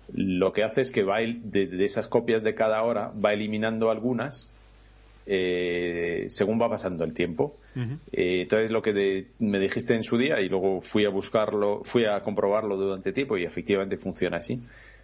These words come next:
Speaker 1: Te hace esa copia cada día, cada hora durante un día, eh, y luego cuando pasa ese día, lo que te hace es que te guarda una copia de cada día durante una semana, creo que era, ¿verdad?
Speaker 2: Sí, una copia cada día durante una semana.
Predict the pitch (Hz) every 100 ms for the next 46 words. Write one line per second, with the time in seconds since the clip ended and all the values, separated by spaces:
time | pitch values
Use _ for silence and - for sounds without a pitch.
0 | - - 107 - 90 - 90 92 101 101
1 | 101 104 113 120 117 113 101 95 104 110
2 | 101 98 95 92 95 117 143 175 240 -
3 | - - - - - - - - - -
4 | - 95 98 95 104 107 110 107 101 98
5 | 131 151 143 123 127 117 - - - -
6 | - - - 110 104 110 - 135 127 127
7 | 101 107 120 107 120 139 123 120 135 135
8 | 139 156 - - - - - - 107 107
9 | 98 95 104 131 151 151 107 110 113 143
10 | 147 - - 120 117 - 101 127 90 80
11 | 90 82 82 80 78 107 170 - - 127
12 | - - - 127 120 123 123 120 117 147
13 | 127 113 113 110 - 101 98